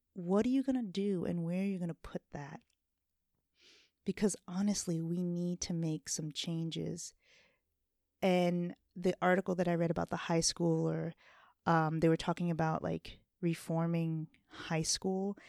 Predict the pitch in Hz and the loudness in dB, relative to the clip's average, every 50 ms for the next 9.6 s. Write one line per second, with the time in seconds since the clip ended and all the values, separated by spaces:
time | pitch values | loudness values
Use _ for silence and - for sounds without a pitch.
0 | - - - - 208 - - - 214 208 - - 190 - - - - - 180 160 | -20 -20 -12 -8 -8 -6 -6 -8 -8 -8 -6 -6 -6 -6 -6 -8 -6 -6 -6 -4
1 | - - - - 180 165 170 170 - - - 175 165 165 - - - - _ - | -4 -4 -4 -4 -4 -4 -4 -4 -6 -6 -6 -6 -6 -6 -8 -10 -14 -16 _ -20
2 | _ _ _ - - - 175 160 175 170 160 165 - - 165 156 151 156 160 175 | _ _ _ -8 -4 -2 0 2 2 2 2 0 -2 -4 -6 -6 -4 -4 -4 -4
3 | - 202 190 - - - 175 165 160 160 - - - - - 165 156 156 156 160 | -2 0 -2 -2 -2 -6 -6 -6 -6 -6 -6 -8 -10 -8 -6 -4 -4 -2 -2 -4
4 | 156 156 _ - - - - - _ _ - 196 180 - - - - - - - | -6 -8 _ -16 -20 -20 -20 -20 _ _ 2 2 2 2 0 -4 -2 0 2 4
5 | 196 180 180 180 185 175 - - - 170 165 165 - - - 160 - - - - | 6 6 6 6 4 2 0 -2 -2 0 0 0 0 -2 -4 -6 -6 -8 -8 -8
6 | - - 175 165 160 160 151 175 165 - - 190 175 170 - - 160 - - - | -6 -4 -4 -4 -4 -4 -6 -8 -8 -4 0 2 2 2 2 2 0 -2 -4 -6
7 | - - 220 240 233 - - - 165 151 147 143 147 156 - - - - - - | -2 0 0 0 0 0 0 0 2 2 2 0 -2 -4 -8 -16 -20 -20 -20 -20
8 | - _ _ _ _ - - - - 185 165 - - 180 165 160 165 - - - | -20 _ _ _ _ -6 -2 2 2 2 2 2 2 4 4 4 4 4 2 0
9 | 156 - - - - - 175 165 - - - 175 | -2 -2 -2 -6 -4 -4 -4 -4 -4 -4 -6 -8